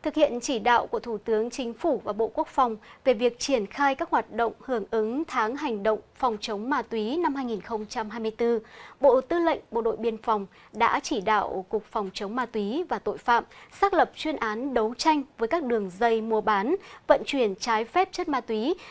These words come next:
trên tuyến biên giới Việt Nam-Lào. Đơn vị vừa triệt phá thành công một chuyên án lớn. Sau một thời gian lập chuyên án thì đến mười một giờ hai mươi phút ngày hai mươi sáu tháng năm năm hai nghìn không trăm hai mươi tư, tại khu vực cửa khẩu quốc tế Nam Giang,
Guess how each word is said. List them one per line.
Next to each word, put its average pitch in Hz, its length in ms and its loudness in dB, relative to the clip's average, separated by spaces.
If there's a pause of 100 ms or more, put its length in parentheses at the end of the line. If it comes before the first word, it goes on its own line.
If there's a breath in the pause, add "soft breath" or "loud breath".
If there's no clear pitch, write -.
trên 285 220 0
tuyến 247 360 0
biên 262 200 -2
giới 214 320 0
Việt 262 200 2
Nam-Lào. 220 600 -2 (380 soft breath)
Đơn 247 200 0
vị 226 360 -2
vừa 226 160 2
triệt 240 320 0
phá 220 200 2
thành 247 260 -2
công 302 280 8 (240 loud breath)
một 220 340 2
chuyên 247 220 -2
án 208 200 -2
lớn. 214 240 -2 (1000 soft breath)
Sau - 200 6
một 226 160 0
thời 220 180 0
gian 240 320 2
lập 220 140 4
chuyên 247 220 0
án 220 340 2
thì 277 120 2
đến 208 280 4
mười 302 100 4
một 214 180 6
giờ 202 200 2
hai 220 140 0
mươi 233 140 0
phút 339 300 2
ngày 254 120 2
hai 226 140 -2
mươi 226 100 2
sáu 202 280 2
tháng 220 220 0
năm 285 180 4
năm 277 120 2
hai 277 100 0
nghìn 226 160 2
không 208 240 -6
trăm 214 220 -4
hai 220 120 -2
mươi 220 100 0
tư, 226 280 4 (380 loud breath)
tại 247 180 10
khu 330 160 0
vực 269 240 2
cửa 214 140 4
khẩu 214 200 2
quốc 302 280 6
tế 214 240 4
Nam 269 280 2
Giang, 233 280 4